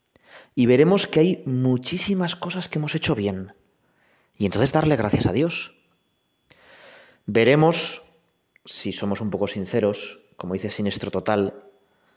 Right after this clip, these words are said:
pues que no tenemos la conciencia tranquila, que también hemos hecho cos-, cosas malas. San José María Escrivá de Balaguer decía:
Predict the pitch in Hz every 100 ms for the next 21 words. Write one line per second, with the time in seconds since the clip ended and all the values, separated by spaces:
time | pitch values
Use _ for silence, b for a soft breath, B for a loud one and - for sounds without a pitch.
0 | _ _ _ - 101 - 104 117 101 90
1 | 90 85 92 - 98 87 85 101 92 110
2 | 107 120 139 113 101 95 92 - 92 -
3 | 104 101 92 95 92 87 - - - _
4 | _ - b b b b - 107 98 101
5 | 104 113 120 - 117 113 107 104 107 120
6 | 135 110 104 117 101 95